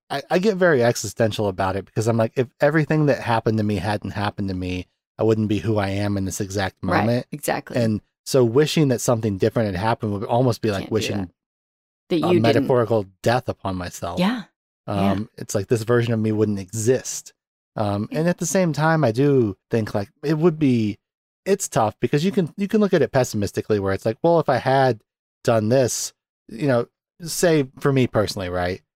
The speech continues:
Speaker 2: Mm-hmm,
Speaker 1: Say
Speaker 2: mm-hmm.
Speaker 1: what, what if there was some choices I could have made differently five years ago and I would be in Hollywood making, like,
Speaker 2: Sure.
Speaker 1: big movies right now if I had
Speaker 2: Yeah.
Speaker 1: done something differently. It's like,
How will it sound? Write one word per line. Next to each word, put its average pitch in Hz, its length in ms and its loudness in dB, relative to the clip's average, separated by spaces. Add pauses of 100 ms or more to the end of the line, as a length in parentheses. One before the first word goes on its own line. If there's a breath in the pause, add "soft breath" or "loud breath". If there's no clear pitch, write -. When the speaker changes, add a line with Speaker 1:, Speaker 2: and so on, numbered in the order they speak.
(120)
Speaker 2:
Mm-hmm, 185 240 2
Speaker 1:
Say 175 340 4
Speaker 2:
mm-hmm. 151 120 0
Speaker 1:
what, 143 280 2
what 151 160 2
if 156 180 0
there 135 180 4
was 113 300 2 (260)
some 117 160 -4
choices 113 380 2
I 107 80 2
could 113 160 -2
have 101 80 0
made 101 240 0
differently 107 340 -2
five 101 300 0
years 98 180 -2
ago 101 220 -4
and 95 80 -4
I 98 80 0
would 98 160 -4
be 104 80 0
in 95 100 -4
Hollywood 95 500 -4
making, 98 320 -4
like, 90 220 -8 (140)
Speaker 2:
Sure. - 360 -2
Speaker 1:
big 110 240 0
movies 101 440 -2
right 95 200 -6
now 92 260 -6
if 87 100 -8
I 98 100 0
had 92 100 0
Speaker 2:
Yeah. 127 140 0
Speaker 1:
done 98 260 -4
something 95 380 -4
differently. 95 400 -6
It's 98 160 -6
like, 107 140 -2